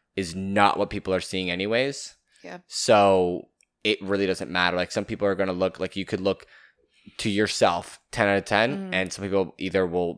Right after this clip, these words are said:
Speaker 1: brush it off or they have their own style and they think you look seven out of ten, eight out of ten.
Speaker 2: Yeah,
Speaker 1: Like,
Speaker 2: that's
Speaker 1: you know what I
Speaker 2: true.
Speaker 1: mean?
Speaker 2: That's true. Um, in, it's not even so much, like, finding my own, like, for things like, um, you know, makeup and stuff, I do that for me.
Speaker 1: Oh, yeah.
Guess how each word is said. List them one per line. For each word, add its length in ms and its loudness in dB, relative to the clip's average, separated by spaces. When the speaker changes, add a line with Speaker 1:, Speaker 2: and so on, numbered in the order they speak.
Speaker 1:
brush 240 2
it 80 -4
off 280 2
or 140 2
they 160 2
have 220 0
their 180 0
own 220 -2
style 640 0
and 100 -8
they 60 -2
think 180 -6
you 80 -4
look 140 -4
seven 260 0
out 60 -6
of 60 -14
ten, 180 -18
eight 140 2
out 80 -4
of 80 -14
ten. 200 -16
Speaker 2:
Yeah, 120 -6
Speaker 1:
Like, 80 0
Speaker 2:
that's 80 -6
Speaker 1:
you 60 -2
know 40 0
what 80 -2
I 20 -4
Speaker 2:
true. 40 -4
Speaker 1:
mean? 280 -6
Speaker 2:
That's 160 -8
true. 160 -6
Um, 540 4
in, 380 0
it's 200 -2
not 140 2
even 220 -6
so 120 -2
much, 240 -2
like, 140 -2
finding 320 -2
my 160 -2
own, 240 -2
like, 180 2
for 220 4
things 320 -2
like, 300 0
um, 600 0
you 120 4
know, 220 0
makeup 320 -2
and 80 -6
stuff, 240 -2
I 60 4
do 100 0
that 160 6
for 100 -6
me. 300 -8
Speaker 1:
Oh, 120 8
yeah. 180 0